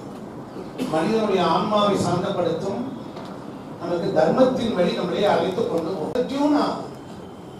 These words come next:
மனத்தில் ஒரு கலக்கம் உண்டாகும், ஆன்மாவில் ஒரு கலக்கம் இருக்கு. சில பேருக்கு ஆன்மாவே அழுக்கு பிடிச்சிருக்கும்.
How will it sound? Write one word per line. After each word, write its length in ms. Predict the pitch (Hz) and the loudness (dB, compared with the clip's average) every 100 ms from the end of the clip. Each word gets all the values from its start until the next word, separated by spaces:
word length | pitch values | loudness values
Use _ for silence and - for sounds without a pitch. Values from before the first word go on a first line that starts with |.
| - 156 | -10 -2
மனத்தில் 640 | 160 214 247 - 254 226 | 0 2 0 -2 -2 2
ஒரு 180 | 202 180 | 2 2
கலக்கம் 480 | 180 220 247 254 202 | 2 2 2 2 0
உண்டாகும், 480 | 190 170 165 151 - - - - - - - - - | 2 2 2 2 -4 -10 -14 -16 -16 -16 -16 -8 0
ஆன்மாவில் 720 | - 262 254 240 220 220 196 | 2 4 4 6 4 4 4
ஒரு 140 | 185 180 | 2 2
கலக்கம் 360 | 202 208 208 | 4 4 2
இருக்கு. 200 | 160 - | 0 0
சில 120 | 180 | 4
பேருக்கு 340 | 220 240 - - | 6 6 6 2
ஆன்மாவே 380 | 226 226 226 254 | 2 4 4 4
அழுக்கு 300 | 220 - 294 | 4 4 2
பிடிச்சிருக்கும். 680 | 262 254 254 226 - 160 | 0 2 4 2 0 -4